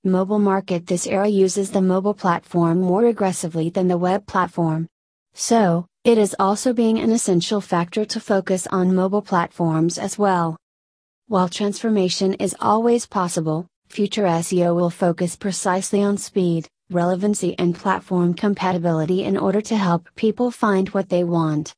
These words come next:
when they want and from whatever device they want. Please suggest your valuable feedback on this post. As we all know, it's not possible to have a single person dedicated to it, which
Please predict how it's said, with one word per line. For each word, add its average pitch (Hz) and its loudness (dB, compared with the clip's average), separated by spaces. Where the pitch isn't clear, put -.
when 202 4
they 202 4
want 185 0
and 180 -2
from 180 0
whatever 175 0
device 185 -2
they 180 0
want. 160 0
Please 185 2
suggest 175 -2
your 214 0
valuable 185 0
feedback 185 0
on 175 2
this 190 0
post. 165 -2
As 196 -2
we 233 2
all 208 2
know, 196 2
it's 160 -6
not 214 2
possible 214 0
to 247 -2
have 240 0
a 247 0
single 220 0
person 185 0
dedicated 185 0
to 247 2
it, 170 -4
which 196 2